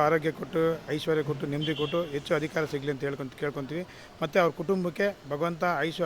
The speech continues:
ಆರೋಗ್ಯ ಕೊಟ್ಟು, ಮತ್ತು ಅವ್ರ ಕುಟುಂಬದಲ್ಲಿ ಆ ಅಕ್ಕ, ಹೇಮಕ್ಕ ಅವರು ನಿಜವಾಗ್ಲೂ ಆ ಗೋಪಣ್ಣವ್ರು ಎಷ್ಟು ಓಡಾಡ್ತಾರೋ ಅಷ್ಟು ಏರಿಯಾದಲ್ಲಿ ಸ್ಪಂದಿಸ್ತಾರೆ. ಅವ್ರಿಗೂ ಅಷ್ಟೇ ಆರೋಗ್ಯ ಕೊಟ್ಟು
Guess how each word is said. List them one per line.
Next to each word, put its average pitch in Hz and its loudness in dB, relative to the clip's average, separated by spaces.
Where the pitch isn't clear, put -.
ಆರೋಗ್ಯ 151 0
ಕೊಟ್ಟು, 160 -2
ಮತ್ತು 156 2
ಅವ್ರ 170 6
ಕುಟುಂಬದಲ್ಲಿ 180 2
ಆ - 6
ಅಕ್ಕ, - -6
ಹೇಮಕ್ಕ 165 0
ಅವರು 151 2
ನಿಜವಾಗ್ಲೂ 185 6
ಆ 165 6
ಗೋಪಣ್ಣವ್ರು 165 0
ಎಷ್ಟು - -2
ಓಡಾಡ್ತಾರೋ 160 2
ಅಷ್ಟು - -6
ಏರಿಯಾದಲ್ಲಿ 165 0
ಸ್ಪಂದಿಸ್ತಾರೆ. 147 -4
ಅವ್ರಿಗೂ 233 8
ಅಷ್ಟೇ 170 4
ಆರೋಗ್ಯ 170 2
ಕೊಟ್ಟು 190 0